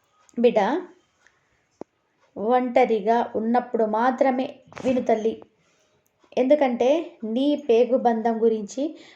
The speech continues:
ఒక రహస్యం చెప్పబోతున్నాను. గుండె దిటవు చేసుకొని మరీ విను తల్లి. విన్నాక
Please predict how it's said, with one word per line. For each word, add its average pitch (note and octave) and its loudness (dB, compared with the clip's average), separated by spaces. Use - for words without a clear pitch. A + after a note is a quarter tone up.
ఒక A#3 2
రహస్యం A#3 0
చెప్పబోతున్నాను. G3 -6
గుండె A#3 2
దిటవు A#3+ 0
చేసుకొని A#3+ -2
మరీ G#3+ -2
విను G#3+ -4
తల్లి. G3+ -2
విన్నాక C4 2